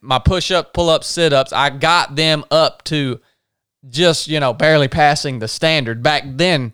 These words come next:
they wanted more seals, so it was, you know, they were giving these contracts. Now it's like a football draft thing, like, like they do draft for pro-, professional sports. You have to have really high scores above what just the standard is.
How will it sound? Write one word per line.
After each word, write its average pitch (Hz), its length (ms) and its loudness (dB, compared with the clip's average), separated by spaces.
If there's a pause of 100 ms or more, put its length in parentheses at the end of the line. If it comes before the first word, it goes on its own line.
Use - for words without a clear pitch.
(120)
they 147 220 2
wanted 147 600 2
more 131 260 -2
seals, 151 480 -2
so 120 360 0
it 127 160 -2
was, 117 320 -6 (320)
you 139 140 -4
know, 107 260 -4
they 143 180 0
were 131 120 -2
giving 139 400 -2
these 120 160 -6
contracts. 135 580 -4
Now 165 360 2
it's 120 120 -4
like 131 180 0
a 113 80 -2
football 123 480 0
draft 139 640 -2
thing, 107 360 -4
like, 104 260 -6 (380)
like 123 220 0
they 127 100 0
do 135 220 0
draft 127 500 -2
for 113 320 -4 (140)
pro-, 117 140 -12 (140)
professional 127 580 -2
sports. 165 420 0
You 120 100 -2
have 123 140 -4
to 117 80 0
have 101 120 -2
really 127 520 0
high 110 260 0
scores 104 500 -8
above 113 640 0 (280)
what 120 240 -2
just 120 280 -4
the 113 60 -12
standard 131 480 -2
is. 101 220 -6